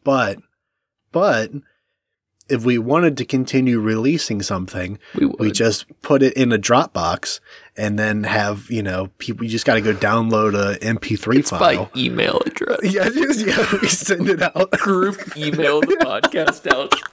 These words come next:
Speaker 2: to five people every week.
Speaker 1: Like the email. <laughs>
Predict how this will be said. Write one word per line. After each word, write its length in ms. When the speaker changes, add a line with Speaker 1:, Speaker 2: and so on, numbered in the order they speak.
Speaker 2:
to 160
five 580
people 400
every 300
week. 40
Speaker 1:
Like 280
the 140
email. 340
<laughs> 340